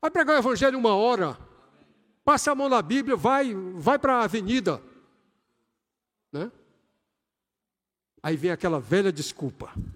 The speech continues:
"Não, eu não posso ir pregar o evangelho porque minha esposa não vai comigo." Tem problema não, irmão. Vai pra, pra avenida,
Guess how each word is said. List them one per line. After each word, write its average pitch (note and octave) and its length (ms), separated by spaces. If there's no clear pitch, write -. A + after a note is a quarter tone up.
"Não, B2+ 260
eu G#3+ 100
não A3+ 100
posso - 280
ir - 20
pregar F3+ 280
o A3+ 40
evangelho C4 340
porque C#4+ 160
minha C4 140
esposa G#3+ 380
não A#3+ 100
vai F3+ 160
comigo." E3 320
Tem E3+ 120
problema E4 400
não, D4+ 100
irmão. D4 220
Vai E3 220
pra, B3+ 440
pra G3 120
avenida, F3 480